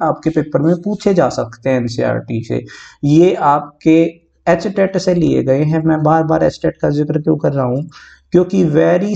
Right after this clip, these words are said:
similar है, very similar है syllabus एचटेट से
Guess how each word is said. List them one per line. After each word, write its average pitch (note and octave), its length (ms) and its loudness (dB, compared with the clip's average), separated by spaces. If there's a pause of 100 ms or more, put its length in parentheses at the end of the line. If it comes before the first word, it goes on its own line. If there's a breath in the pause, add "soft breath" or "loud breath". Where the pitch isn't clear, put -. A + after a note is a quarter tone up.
(140)
similar F3 500 4
है, D3+ 540 2
very E3 720 0
similar D3+ 480 2
है C#3+ 220 0
syllabus D3 800 -2 (460 soft breath)
एचटेट F#3 560 0
से E3+ 540 0